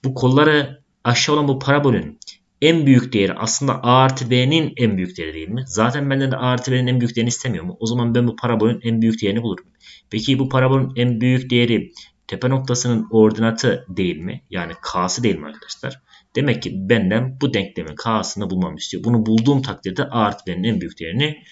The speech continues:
bulmuş oluyorum. Hemen R yazayım. Eksi B bölü iki A'dan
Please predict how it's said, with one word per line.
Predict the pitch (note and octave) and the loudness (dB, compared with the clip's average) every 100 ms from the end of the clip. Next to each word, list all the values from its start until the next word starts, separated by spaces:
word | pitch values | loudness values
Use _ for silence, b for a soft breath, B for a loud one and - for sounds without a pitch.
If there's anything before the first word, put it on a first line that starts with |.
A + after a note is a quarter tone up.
| B - | B -8
bulmuş | G2 F#2 - | -4 -4 -8
oluyorum. | - - _ - B B | -14 -20 _ -20 B B
Hemen | C#3+ D#3 | 0 4
R | C#3+ D#3 | 6 8
yazayım. | C#3+ A#2+ C3+ - _ _ _ _ _ - - | 6 4 -2 -8 _ _ _ _ _ -10 -6
Eksi | B2+ - A#2+ | -4 0 2
B | C3 | 4
bölü | B2+ | 4
iki | B2 C3 | 2 0
A'dan | A2 B2 - | 0 -2 -6